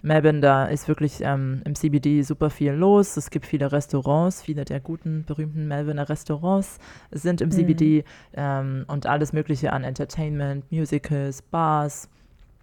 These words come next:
Speaker 1: ist sehr, sehr viel.
Speaker 2: Clubs, glaub ich, auch. Kenn ich
Speaker 1: Clubs.
Speaker 2: mich nicht mit aus hier, aber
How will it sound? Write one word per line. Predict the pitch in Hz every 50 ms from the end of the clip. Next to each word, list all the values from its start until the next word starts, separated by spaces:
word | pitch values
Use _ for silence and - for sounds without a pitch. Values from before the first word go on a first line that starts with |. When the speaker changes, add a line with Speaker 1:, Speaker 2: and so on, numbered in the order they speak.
| _
Speaker 1:
ist | - 156 143 - -
sehr, | 160 151 147
sehr | 135 143 139
viel. | - - 147 143 139
Speaker 2:
Clubs, | 202 214 220 220 220 - - - - -
glaub | - 202 190 185 185 185
ich, | 185 180 - -
auch. | 180 185 196 214 220 233 - -
Kenn | - - 185 180
ich | 185 180
Speaker 1:
Clubs. | - 190
Speaker 2:
mich | 185 180 -
nicht | 190 185 180 -
mit | 190 185 - -
aus | - 185 190 202 208 -
hier, | - 214 214 220 214 -
aber | - 190 180 180 180 180 175 175 185